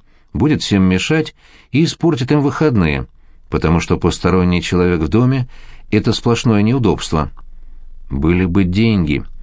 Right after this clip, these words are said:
бормотала она себе под нос, — "уехала бы в гостиницу, а там уж выкрутилась как-нибудь". Но денег не было.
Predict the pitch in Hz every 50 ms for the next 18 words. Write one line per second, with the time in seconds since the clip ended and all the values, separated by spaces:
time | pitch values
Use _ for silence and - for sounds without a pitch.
0 | - - - 69 73 76 80 80 76 - 80 76 76 78 73 - - 82 71 80
1 | 78 62 - 82 76 69 78 76 - - - - - - - - - - - -
2 | - 87 95 120 143 - - 98 90 82 76 90 82 78 80 95 92 - - -
3 | 151 151 143 123 - - 127 123 - - - - - - - - - - - 131
4 | 127 - 196 190 170 131 - - 110 151 190 190 - 113 - - 87 82 78 -
5 | - - - - - - - 95 82 - 87 85 80 76 80 69 - - - -
6 | - - - - - - - - - - - - - - - 85 87 95 104 101
7 | 110 139 143 143 139 - - 170 170 160 123 85 71 69 64 -